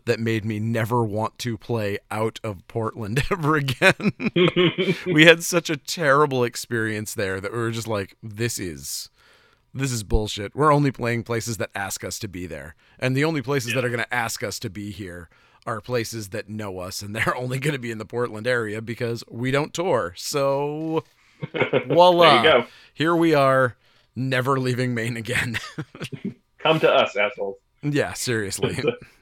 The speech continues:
Speaker 1: <laughs> If you like us, come to Maine. So, <laughs> we have some people that travel from, uh, from Massachusetts to come see us.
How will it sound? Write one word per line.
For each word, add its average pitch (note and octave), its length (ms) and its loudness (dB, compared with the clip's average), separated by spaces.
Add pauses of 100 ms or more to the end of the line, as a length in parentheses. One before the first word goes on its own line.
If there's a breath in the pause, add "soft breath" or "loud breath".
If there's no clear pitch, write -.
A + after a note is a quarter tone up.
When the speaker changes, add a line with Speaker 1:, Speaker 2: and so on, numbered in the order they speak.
(180)
Speaker 1:
<laughs> B2+ 440 -6 (1300 loud breath)
If B2+ 120 -4
you C#3+ 80 2
like G3+ 220 4
us, - 180 2
come F3+ 260 2
to D3+ 60 4
Maine. G#2 380 -2 (1080)
So, G2 320 -6 (960 loud breath)
<laughs> - 60 -10 (760 loud breath)
we C#3 120 2
have D#3+ 160 0
some E3+ 220 2
people D#3+ 260 0
that A#2+ 120 0
travel A#2+ 340 2
from, A2 400 -4
uh, F#2 300 -2 (440 soft breath)
from B2 160 0
Massachusetts G#2 640 -4
to - 80 -14
come G2 180 -4
see F#2+ 200 -4
us. G#2+ 220 -6